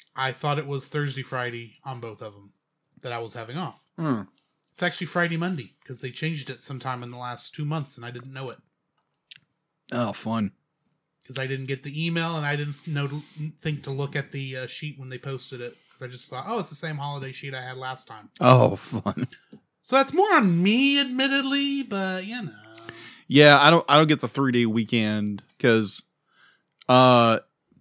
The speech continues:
Speaker 2: Christmas this year falling on Saturday. I'm off Saturday, so I get my natural two days off.
Speaker 1: Aw.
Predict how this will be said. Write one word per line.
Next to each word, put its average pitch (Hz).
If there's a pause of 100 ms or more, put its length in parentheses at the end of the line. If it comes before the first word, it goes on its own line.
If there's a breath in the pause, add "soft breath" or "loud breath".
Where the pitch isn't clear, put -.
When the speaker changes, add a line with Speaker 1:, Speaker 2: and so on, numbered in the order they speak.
(120)
Speaker 2:
Christmas 151
this 135
year 123
falling 120 (120)
on 104
Saturday. 160
I'm 220
off 170
Saturday, 135
so 117
I 117
get 120
my 113
natural 113
two 107
days 101
off. 73 (540)
Speaker 1:
Aw. 101